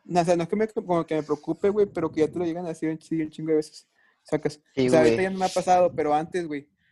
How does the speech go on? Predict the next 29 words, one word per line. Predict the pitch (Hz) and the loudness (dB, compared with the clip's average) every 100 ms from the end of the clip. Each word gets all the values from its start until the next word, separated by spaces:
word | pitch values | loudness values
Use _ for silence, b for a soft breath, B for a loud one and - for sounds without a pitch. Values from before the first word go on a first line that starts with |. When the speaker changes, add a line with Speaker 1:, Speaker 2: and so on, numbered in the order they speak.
| _ | _
Speaker 1:
Por | _ 147 | _ -8
ejemplo, | 156 143 151 143 127 _ | -8 -6 -4 -4 -8 _
y, | - 151 151 | -6 -4 -2
y | 160 | -4
me | 151 | -4
pongo | 156 160 | -6 -6
a | 180 | -4
pensar, | 196 175 170 175 | -6 -2 -4 -2
güey, | 190 185 - | -4 -4 -8
y | 160 160 147 | -4 -4 -2
son | 151 151 | -6 -4
gente | 170 170 185 | -4 -4 -6
que, | - 175 165 151 143 131 _ _ _ _ _ _ _ _ _ - _ _ | -4 -2 0 -2 -6 -10 _ _ _ _ _ _ _ _ _ -20 _ _
la | - | -6
gente | 170 160 165 | -2 -2 -2
que | 196 | -4
te | 180 | -4
critica | 156 147 151 180 175 - | -4 -2 0 2 0 -2
no, | 156 156 | -4 -2
no | 156 | -2
es | 151 | 0
capaz | 175 - 170 | -4 -2 0
de | 170 | 0
hacer | 170 160 | 2 0
algo | 156 165 | 2 -4
así, | - | -4
güey. | 165 139 b b b | -8 -8 b b b
Por | 160 | 2
ejemplo, | 160 151 151 | 2 2 2